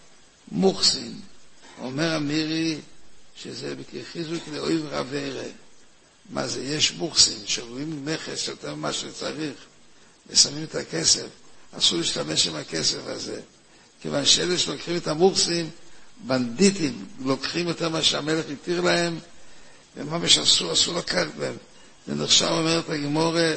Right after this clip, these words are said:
מחזק לאויב רב ורע. אני אמרתי לו, אני חושב שאם יש לך חשש, שאתה רואה פה דברים טובים, ארגזים טובים, עצים טובים, אני חושב, אם, אם,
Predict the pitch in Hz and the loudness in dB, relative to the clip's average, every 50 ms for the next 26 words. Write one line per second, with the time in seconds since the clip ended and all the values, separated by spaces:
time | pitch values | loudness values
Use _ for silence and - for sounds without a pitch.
0 | 147 - - 139 135 135 127 - - - 135 - 175 180 165 - 156 160 156 160 | -4 -6 -6 -4 -2 -2 -2 -4 -6 -6 -4 -2 -2 -4 -4 -2 -2 -2 0 0
1 | 165 151 151 143 147 139 127 131 135 131 127 127 123 117 - - - - - - | 0 -2 -2 -4 -4 -4 -4 -4 -6 -6 -6 -8 -10 -10 -12 -14 -16 -20 -20 -20
2 | - - - - - - - - - - - - - - - - - - - - | -20 -20 -20 -20 -20 -20 -20 -20 -20 -20 -20 -20 -20 -20 -20 -20 -20 -20 -20 -20
3 | - - - - - - - _ - - - - - - - - - - - - | -20 -20 -20 -20 -20 -20 -20 _ -20 -20 -20 -20 -20 -20 -20 -20 -20 -20 -20 -20
4 | - - - - - - - - - _ - - - - - - _ _ _ - | -20 -20 -20 -20 -20 -20 -20 -20 -20 _ -20 -20 -20 -20 -20 -20 _ _ _ -16
5 | - - 127 127 120 123 123 123 135 147 156 151 - 165 156 160 156 147 131 147 | -10 -6 -4 -2 -2 -2 0 0 0 0 0 -2 -2 -2 0 0 0 2 2 0
6 | 143 - 139 131 110 - - 151 156 156 135 127 - - - 131 127 135 131 - | 0 0 0 4 4 4 4 4 0 0 0 2 2 0 0 -2 0 2 4 4
7 | - - - 139 127 - - - 156 147 139 127 - - - - - - - - | 4 2 -2 -6 0 4 4 4 4 2 0 2 2 2 2 0 -4 -14 -20 -20
8 | - - - - - - - - - - - 131 120 147 160 135 156 143 120 120 | -20 -20 -20 -18 -14 -10 -10 -10 -8 -6 -6 -4 -2 -2 -2 -2 -2 -4 -2 -2
9 | 127 113 127 151 151 139 - 139 123 120 147 156 147 139 123 110 - - 123 110 | -2 -2 -2 -4 -6 -4 -4 -4 -2 -2 -2 -2 -2 -2 -4 -4 -8 -8 -6 -6
10 | 98 131 156 160 - - - 127 120 131 175 202 208 190 139 117 101 - - - | -4 -6 -8 -10 -10 -10 -8 -8 -6 -4 -2 0 0 -2 -2 -6 -10 -14 -16 -20
11 | - - - - - - - - 104 - - - 101 98 180 - - 156 131 139 | -20 -20 -20 -20 -18 -14 -10 -2 2 2 4 4 2 0 0 0 0 0 0 0
12 | 147 - - 71 - 143 - - - - - - - - - - - - 113 117 | -2 -2 -4 -4 -8 -10 -14 -16 -16 -16 -16 -16 -18 -18 -20 -20 -16 -12 -6 -2
13 | 147 160 139 156 156 156 - - 170 160 143 131 135 151 156 165 165 147 160 165 | -2 0 0 2 4 4 4 4 2 0 -2 -2 -2 0 0 0 2 2 2 2
14 | 165 160 151 | 2 2 0